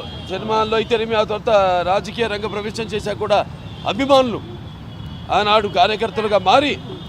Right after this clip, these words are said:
ఆ తర్వాత మొత్తం రాష్ట్రం అంతా కూడా ఆయన ప్రపంచం ఆయన గాలి వీచి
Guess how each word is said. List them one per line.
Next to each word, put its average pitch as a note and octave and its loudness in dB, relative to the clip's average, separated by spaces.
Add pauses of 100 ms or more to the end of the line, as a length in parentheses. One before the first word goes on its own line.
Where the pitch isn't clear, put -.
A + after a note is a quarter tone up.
(260)
ఆ E3 4
తర్వాత A3 -4 (100)
మొత్తం B3 2 (160)
రాష్ట్రం A#3+ 2
అంతా B3 -2
కూడా A#3 2
ఆయన A3 0
ప్రపంచం G#3+ -2
ఆయన G3 0
గాలి A3 2
వీచి B3 -2